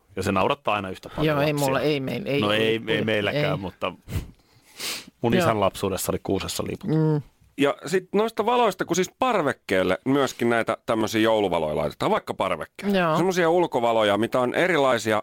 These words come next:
Speaker 3: On, on joskus myös nähnyt semmosia, missä oli varmaan sata miljoonaa erilaista värivaihtoehtoa ja musiikkia ja jotain. Se,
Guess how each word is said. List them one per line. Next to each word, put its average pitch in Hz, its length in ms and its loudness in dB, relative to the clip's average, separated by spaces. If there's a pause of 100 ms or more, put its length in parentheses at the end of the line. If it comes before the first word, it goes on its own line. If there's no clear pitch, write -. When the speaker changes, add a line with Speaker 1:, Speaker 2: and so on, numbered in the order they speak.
Speaker 3:
On, 156 260 0
on 156 220 2
joskus 143 300 -2
myös 123 200 2
nähnyt 120 240 -2
semmosia, 117 420 0
missä 107 240 0
oli 110 180 0 (460)
varmaan 117 300 0
sata 127 260 0
miljoonaa 95 480 2
erilaista 95 420 0
värivaihtoehtoa 90 840 0
ja 90 80 4
musiikkia 95 560 -2
ja 73 60 2
jotain. 78 340 -2
Se, 101 140 0